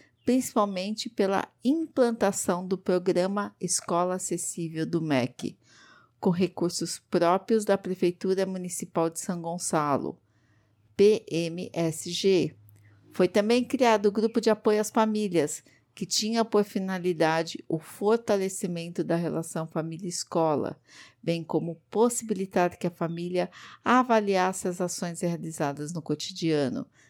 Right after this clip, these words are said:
das unidades de ensino. Além disso, foi implementado o atendimento domiciliar hospitalar serviço temporário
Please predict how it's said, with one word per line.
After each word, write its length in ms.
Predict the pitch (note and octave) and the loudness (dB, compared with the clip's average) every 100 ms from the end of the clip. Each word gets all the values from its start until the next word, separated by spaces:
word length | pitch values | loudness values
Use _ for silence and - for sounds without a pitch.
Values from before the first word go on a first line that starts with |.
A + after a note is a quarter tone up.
| _ | _
das 260 | - D3 D3 | -2 -2 -2
unidades 580 | D3+ C#3+ D3 C#3+ - - | -4 -4 -2 -2 -6 -6
de 60 | |
ensino. 460 | F3 F3 - G#2 - - _ - - | -6 -4 -4 -6 -8 -20 _ -10 0
Além 340 | F#3 G#3 C4 | 2 6 4
disso, 480 | F#3+ F#3+ F#3+ - G#3 _ _ _ _ | 4 2 -2 -2 -6 _ _ _ _
foi 220 | - G3+ | 0 2
implementado 1040 | G3+ G3+ A3+ C4 C4 B3 G3+ F3+ F3 F3+ - | 0 0 2 2 2 2 4 4 4 0 0
o 120 | E3+ | 0
atendimento 720 | F3 F3 F3 F3 E3+ G3 G#3+ | 2 0 -2 -4 -4 -2 0
domiciliar 840 | G3 F#3 F#3 - F#3 F3+ E3 D#3+ - | 2 0 -2 -4 -2 0 0 0 -4
hospitalar 800 | - - - - D3+ C#3+ C#3+ D3 - _ _ _ _ - | -6 -6 -8 -6 -4 -2 0 -2 -4 _ _ _ _ -10
serviço 580 | - F#3 E3 F3 - - | -2 0 0 -4 -6 -8
temporário 1000 | _ A3 B3+ - A#3 F#3+ E3 E3+ F3 | _ 0 0 2 2 2 2 0 -2